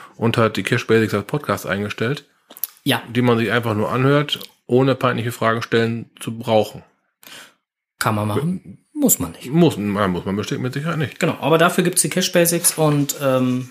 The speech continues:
Speaker 1: Tja, vielleicht hört er da
Speaker 2: Dreh
Speaker 1: auch
Speaker 2: mal
Speaker 1: mal
Speaker 2: um.
Speaker 1: da mal rein. Was soll ich denn noch umdrehen?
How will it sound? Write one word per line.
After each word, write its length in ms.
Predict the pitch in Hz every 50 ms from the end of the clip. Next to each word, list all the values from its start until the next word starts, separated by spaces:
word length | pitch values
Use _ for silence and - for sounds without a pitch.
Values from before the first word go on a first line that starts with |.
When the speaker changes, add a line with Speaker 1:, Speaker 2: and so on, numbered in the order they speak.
| - - - - - - - - - - - - - - - - - _ - - - - - - _ _ _ _ _ _ _ _ _ _ _ _ _ _ _ _ _ _ _ _ _ _ -
Speaker 1:
Tja, 160 | - 190 165
vielleicht 240 | - - 139 117 -
hört 100 | 117 120
er 40 | 123
da 60 | 123
Speaker 2:
Dreh 80 | 143 143
Speaker 1:
auch 20 | 139
Speaker 2:
mal 140 | 139 139 139
Speaker 1:
mal 60 | -
Speaker 2:
um. 140 | 139 139 135
Speaker 1:
da 120 | 147 139
mal 140 | 139 135 123
rein. 220 | 120 117 107 104 - - - - - - - - - - -
Was 80 | 120
soll 80 | 123 117
ich 40 | -
denn 80 | 127 139
noch 100 | 139 131
umdrehen? 300 | 113 110 107 107 107